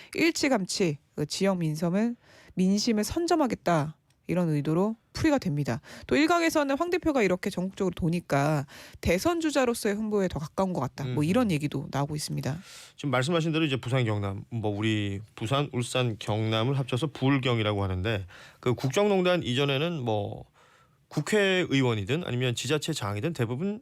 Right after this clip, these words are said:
Speaker 2: 자유한국당, 당시에는 뭐 새누리당, 아, 출신들이었다가 이 국정농단 사태를 겪으면서 민주당으로 싹 다 바뀌었어요.
Speaker 1: 네.
Speaker 2: 그러니까 뭔가 이렇게 흐름이 움직였었는데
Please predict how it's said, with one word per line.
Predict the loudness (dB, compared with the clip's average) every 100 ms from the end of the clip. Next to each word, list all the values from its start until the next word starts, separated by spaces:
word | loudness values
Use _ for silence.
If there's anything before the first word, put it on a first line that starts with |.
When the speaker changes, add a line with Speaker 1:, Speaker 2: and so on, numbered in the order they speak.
| -8
Speaker 2:
자유한국당, | 0 2 2 0 -8 -8 _ _ -6
당시에는 | -4 -2 0
뭐 | 0
새누리당, | 0 0 0 -2 -4 -16 -20 _ -20 -20 -10
아, | -8
출신들이었다가 | -6 -4 -4 -2 -4 -2 0 0
이 | -2
국정농단 | -4 -2 0 2 0
사태를 | 0 -2 -2
겪으면서 | -2 -2 0 0
민주당으로 | 2 2 2 2 4 0 0
싹 | -4 -2
다 | -2
바뀌었어요. | -2 -2 -4 -4 -4
Speaker 1:
네. | 0 2 2 0 -6 -6
Speaker 2:
그러니까 | -2
뭔가 | 0 2 2
이렇게 | 0 -2 -6 -8
흐름이 | -2 2 0 -2 _ -4
움직였었는데 | -2 0 0 0 0 -2 0 0